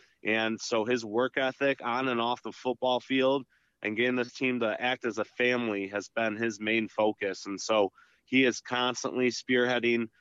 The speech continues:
you know, team bonding events and ways to just incorporate his teammates and get everybody to trust each other. So we've been really, really impressed with everything he's done. And, um,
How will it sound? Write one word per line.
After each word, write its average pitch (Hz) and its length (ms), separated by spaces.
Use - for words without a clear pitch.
you 107 100
know, 101 80
team 135 300
bonding 123 440
events 123 520
and 104 160
ways 120 360
to 113 100
just 117 340
incorporate 120 600
his - 160
teammates 127 560
and 107 200
get 113 140
everybody 117 480
to 107 80
trust 113 400
each 104 160
other. 95 300
So 104 340
we've 131 200
been 107 400
really, 120 460
really 107 580
impressed 104 580
with 95 100
everything 107 460
he's 104 240
done. 117 280
And, 98 160
um, 98 380